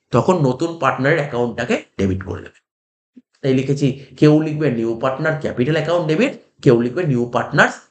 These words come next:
কারেন্ট অ্যাকাউন্ট ডেবিট, ঠিক আছে তো? টু, এই টাকাটা, নতুন এই প্রিমিয়ামের টাকাটা কারা ভাগ করে নেয়?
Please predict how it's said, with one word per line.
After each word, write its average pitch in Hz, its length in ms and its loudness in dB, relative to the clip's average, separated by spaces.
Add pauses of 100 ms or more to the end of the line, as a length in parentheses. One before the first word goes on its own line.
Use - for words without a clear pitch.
(180)
কারেন্ট 220 460 0
অ্যাকাউন্ট 151 440 -4
ডেবিট, 98 360 -8 (720)
ঠিক 170 100 0
আছে 156 120 6
তো? 95 120 -4 (340)
টু, 254 400 4 (320)
এই 214 200 4
টাকাটা, 185 540 -2
নতুন 151 400 -4
এই 151 140 -6
প্রিমিয়ামের 190 400 0
টাকাটা 196 360 -2
কারা 214 360 0
ভাগ 269 240 -8
করে 311 180 0
নেয়? 214 400 -2